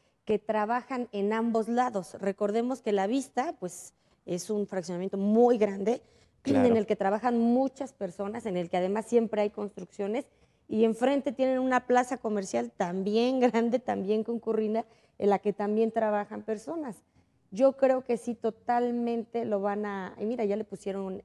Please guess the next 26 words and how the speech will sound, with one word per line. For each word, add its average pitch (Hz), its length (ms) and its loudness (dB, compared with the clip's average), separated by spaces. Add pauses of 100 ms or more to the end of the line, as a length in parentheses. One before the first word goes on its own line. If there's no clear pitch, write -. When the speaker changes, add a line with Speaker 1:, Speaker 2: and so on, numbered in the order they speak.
Speaker 1:
eh, 175 220 -16 (520)
de 185 140 4
concreto, 220 540 0 (160)
porque 185 220 -12
tenía 202 420 -6
únicamente 196 760 -6
las 185 280 0
de 190 100 -2
plástico. 208 380 -6
Speaker 2:
Los 104 180 -2
trafitambos, 104 580 -4
Speaker 1:
Yo 269 100 8
Speaker 2:
¿no? 285 60 10
Aquí 294 120 0
Speaker 1:
creo 285 100 6
Speaker 2:
hay. 277 80 0
Speaker 1:
que 262 140 0
sí 262 180 -4
se 247 160 0
va 233 100 4
a 240 60 0
quedar 226 320 2
ese 220 160 -4
como 196 260 -8
paso 208 300 -8
peatonal, 233 560 -4